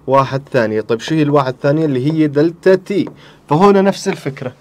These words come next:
دلتا تي اللي هي المدة الزمنية، بشو راح نقيسها؟ بوحدة الثانية. طيب الدلتا، أي دلتا راح تشوفوها بحياتكم؟ راح تكون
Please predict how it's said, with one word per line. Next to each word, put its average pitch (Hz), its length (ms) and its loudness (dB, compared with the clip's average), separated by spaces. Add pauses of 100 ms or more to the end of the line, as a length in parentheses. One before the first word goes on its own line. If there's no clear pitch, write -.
(260)
دلتا 196 320 2
تي 196 200 -4
اللي 175 200 -4
هي 180 100 0
المدة 180 400 -2
الزمنية، 156 540 0
بشو 160 220 -4
راح 196 160 2
نقيسها؟ 190 580 -2 (460)
بوحدة 156 480 -2
الثانية. 190 580 2 (420)
طيب 117 300 6 (160)
الدلتا، 127 640 2
أي 180 140 6
دلتا 151 400 0
راح 147 140 -6
تشوفوها 151 460 -4
بحياتكم؟ 147 720 -2 (380)
راح 135 180 -2
تكون 143 500 -4